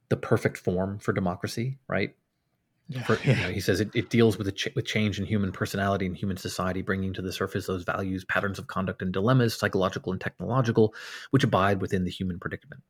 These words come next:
Speaker 1: right? Um, it's a way of confronting reality, the nature of the soul, and the nature of society.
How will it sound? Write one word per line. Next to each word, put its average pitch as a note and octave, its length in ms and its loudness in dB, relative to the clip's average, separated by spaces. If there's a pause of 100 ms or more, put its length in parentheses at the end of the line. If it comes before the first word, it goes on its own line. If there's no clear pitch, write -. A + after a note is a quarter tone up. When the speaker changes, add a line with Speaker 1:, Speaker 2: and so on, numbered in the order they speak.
(420)
Speaker 1:
right? E2+ 240 -6 (680)
Um, F#2 360 -2 (800)
it's A2 100 0
a G#2 40 4
way F#2 140 4
of F2+ 100 -2
confronting F2+ 440 -2
reality, F2 380 -8
the F#2 100 -10
nature F#2+ 220 -4
of F2 80 -6
the E2+ 60 -10
soul, E2 260 -4
and E2+ 80 -8
the E2+ 40 -10
nature - 220 -10
of - 80 -14
society. - 500 -10